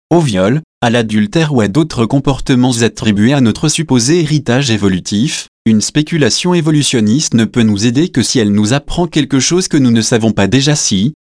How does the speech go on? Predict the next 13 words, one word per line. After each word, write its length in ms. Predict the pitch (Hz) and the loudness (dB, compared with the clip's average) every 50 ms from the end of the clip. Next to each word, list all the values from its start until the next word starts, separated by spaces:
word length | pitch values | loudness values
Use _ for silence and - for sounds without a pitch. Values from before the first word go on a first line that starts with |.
| _ - | _ -2
par 140 | 156 151 151 | 0 2 2
exemple, 680 | 139 107 98 98 101 95 95 101 131 151 - 180 185 - _ _ - - | 2 2 0 0 0 0 2 0 0 0 0 -2 -2 -2 _ _ -2 0
nous 280 | 110 107 104 101 101 | 2 2 2 2 2
apprenons 400 | 139 147 - 143 135 135 147 139 | 0 -2 0 0 2 2 2 0
que 140 | - - 143 | 0 0 0
le 120 | 127 123 117 | 0 0 0
génocide 520 | 98 139 151 160 156 - - 117 101 113 | 0 2 2 2 2 0 0 -2 0 0
était 220 | 123 - 110 107 | 0 0 0 -4
biologiquement 680 | 92 95 147 151 156 151 135 139 131 - 123 135 151 151 | 0 0 0 2 2 0 0 -2 -2 0 0 2 2 2
ordonné 400 | 143 135 123 117 123 123 139 165 | 0 0 0 2 2 2 2 0
par 220 | 175 - 110 101 - | 0 -2 -4 -4 -2
certains 340 | - 139 139 - - 147 139 | -2 -2 -2 0 -2 -2 0
gènes, 320 | 120 117 113 151 170 | 0 0 0 0 -2